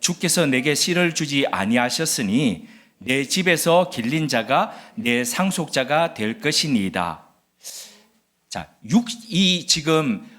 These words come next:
어, 오늘 성경 본문하고 지금 십오 장하고는 적어도 육십 년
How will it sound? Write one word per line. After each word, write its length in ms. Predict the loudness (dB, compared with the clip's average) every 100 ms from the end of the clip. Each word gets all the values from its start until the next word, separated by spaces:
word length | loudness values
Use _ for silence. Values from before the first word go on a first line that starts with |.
| _
어, 240 | -2 -2 0
오늘 360 | 4 6 6 4
성경 540 | 2 2 2 0 -2
본문하고 880 | -2 0 0 0 -2 0 0 0 -4 -6
지금 260 | -4 0
십오 380 | 2 2 2 0
장하고는 680 | 2 2 2 0 0 0 0 -8 -18 -6
적어도 600 | -2 0 0 0 0 0
육십 500 | 0 2 2 4 6
년 320 | 6 2 -4